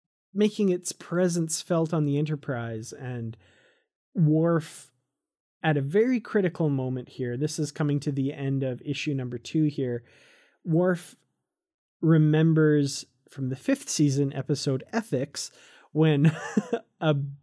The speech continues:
barrel fell on his back and paralyzed him.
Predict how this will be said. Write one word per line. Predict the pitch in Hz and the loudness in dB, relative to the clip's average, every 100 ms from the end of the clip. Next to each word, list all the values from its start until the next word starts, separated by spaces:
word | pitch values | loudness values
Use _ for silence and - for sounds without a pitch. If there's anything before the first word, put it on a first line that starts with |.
| _ _ | _ _
barrel | 185 196 180 139 123 | 4 6 6 4 0
fell | - 165 156 | -2 2 4
on | 151 | 2
his | 143 123 | 0 -2
back | 151 147 139 | -2 -2 -2
and | 143 127 | -4 -2
paralyzed | 208 226 185 123 120 - | 2 4 4 2 -2 -6
him. | 127 113 | -6 -6